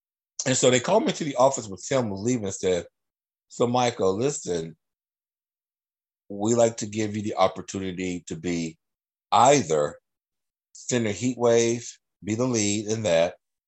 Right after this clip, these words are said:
or be the dance captain, to be the boys' dance captain." I said, "Oh, okay. So just think about it. Um, just think about it. Let us know." I said, "Oh, okay." And so, you know, I, you know, I went back to the dressing room. I was thinking, you know,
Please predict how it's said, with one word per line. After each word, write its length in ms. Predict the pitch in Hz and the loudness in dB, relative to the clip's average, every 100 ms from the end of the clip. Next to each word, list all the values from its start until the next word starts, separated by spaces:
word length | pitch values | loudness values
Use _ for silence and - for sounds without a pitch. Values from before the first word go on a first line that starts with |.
| _ _ _ _ _ - | _ _ _ _ _ 0
or 240 | 95 101 | 2 2
be 480 | 92 95 92 90 - _ _ _ _ _ _ | -2 -4 -4 -4 -10 _ _ _ _ _ _
the 120 | 90 87 | -8 -6
dance 380 | 85 90 85 | -2 -2 -2
captain, 360 | - 71 - 76 | -6 -10 -10 -16
to 60 | 76 | -10
be 140 | 82 | -8
the 80 | 78 | -6
boys' 320 | 78 78 78 | -4 -4 -6
dance 280 | 78 73 - | -10 -12 -12
captain." 380 | - - _ _ _ _ _ _ _ _ _ _ _ _ _ _ _ _ _ - | -16 -16 _ _ _ _ _ _ _ _ _ _ _ _ _ _ _ _ _ -4
I 100 | 85 | -4
said, 240 | - 127 - | -2 -6 -2
"Oh, 280 | 156 85 80 - | -2 -2 -6 -14
okay. 300 | 123 - 107 | -16 -10 -8
So 140 | 127 180 | -2 2
just 180 | 202 202 | 0 0
think 180 | 180 | -6
about 300 | 123 104 98 | -2 0 2
it. 100 | 120 - _ | 0 -6 _
Um, 120 | 147 147 | -14 -12
just 160 | 143 - | -16 -14
think 140 | 120 | -14
about 160 | 95 92 | -10 -6
it. 60 | 101 | -6
Let 60 | |
us 140 | 104 - | -8 -12
know." 280 | 82 87 - - | -14 -14 -18 -20
I 40 | - | -12
said, 120 | - | -4
"Oh, 140 | 147 156 | -2 -2
okay." 300 | 160 135 143 _ _ _ _ _ _ _ _ _ _ | -6 -12 -12 _ _ _ _ _ _ _ _ _ _
And 120 | 104 107 | -8 -2
so, 320 | 117 107 117 | 2 4 4
you 80 | 123 | 0
know, 400 | 101 95 95 - | 2 2 0 -6
I, 160 | 95 95 | -6 -6
you 140 | 107 98 | -8 -4
know, 260 | 87 87 | 0 0
I 80 | 90 | 0
went 160 | 101 98 | -2 -4
back 140 | 95 | -6
to 80 | 107 | -8
the 60 | 98 | -6
dressing 400 | 87 87 - 82 | -4 -4 -8 -10
room. 160 | 80 | -6
I 60 | 78 | -6
was 140 | 82 | -8
thinking, 320 | - 82 80 85 | -12 -14 -12 -12
you 60 | |
know, 280 | 76 78 73 | -10 -10 -12